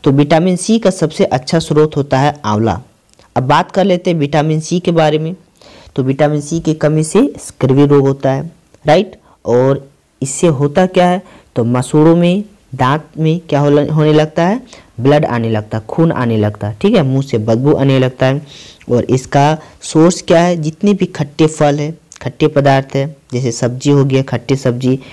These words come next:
नींबू, ठीक है, आम, तो इस सब में क्या पाया जाता है? टमाटर, इस सब में विटामिन सी होता है, राइट? और विटामिन सी जो है, एक प्रकार से बोल सकते हैं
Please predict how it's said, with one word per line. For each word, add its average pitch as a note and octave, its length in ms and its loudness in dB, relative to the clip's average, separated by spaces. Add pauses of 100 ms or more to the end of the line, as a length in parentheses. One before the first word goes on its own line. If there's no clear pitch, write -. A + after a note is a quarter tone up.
(180)
नींबू, C#3 500 4 (680)
ठीक A3 140 4
है, - 220 -2
आम, C3+ 280 2
तो - 360 -6
इस C#3 120 -2
सब D#3+ 160 2
में D#3+ 140 2
क्या D3+ 180 0
पाया D3+ 200 2
जाता D#3 200 2
है? E3 60 -2 (100)
टमाटर, C#3 600 -2
इस - 100 -20
सब C#3 160 -2
में F#3+ 120 2
विटामिन C3+ 420 0
सी C3 300 -2 (220)
होता G2+ 260 -4
है, G2+ 100 -6 (160)
राइट? F3+ 240 0 (340)
और A#2+ 160 -2
विटामिन C3+ 500 0
सी F#3+ 280 0
जो C#3+ 180 2
है, C3+ 320 0 (400)
एक A#2 280 -4 (120)
प्रकार B2 320 -2
से - 140 -4
बोल D3+ 240 2
सकते D#3 320 -2
हैं D#3 100 4